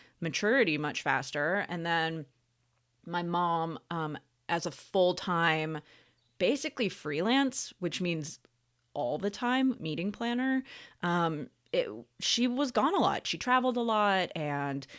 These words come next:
she was at work meetings a lot, or I was on my own a lot. And so I kinda raised myself. And then, I mean, she definitely raised me, but I was latchkey kid style. So, you know, I, I,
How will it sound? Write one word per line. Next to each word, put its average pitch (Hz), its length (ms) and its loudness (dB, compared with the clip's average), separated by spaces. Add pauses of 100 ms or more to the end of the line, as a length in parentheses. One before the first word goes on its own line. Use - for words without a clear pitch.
(160)
she 151 480 -4 (240)
was 151 240 -4
at - 220 -4
work 240 240 -2
meetings 202 340 2
a 190 60 2
lot, 170 340 2
or 143 380 -4
I 165 100 -2
was 156 140 -6
on 147 100 -4
my 143 160 -4
own 233 300 4
a - 20 2
lot. 175 380 4
And 175 180 -4
so 170 460 4 (260)
I - 60 -10
kinda 190 340 0
raised 247 280 2
myself. 156 640 0
And 175 120 -2
then, 165 440 0 (360)
I 190 60 0
mean, 190 160 4
she - 240 4
definitely 180 480 0
raised 180 300 4
me, 202 180 4
but 165 340 4
I 185 60 6
was 196 160 2
latchkey 139 420 -2
kid 131 300 -8
style. 131 420 -6
So, 147 300 -4
you 185 160 -2
know, 143 220 0
I, 147 180 -4
I, 160 240 -2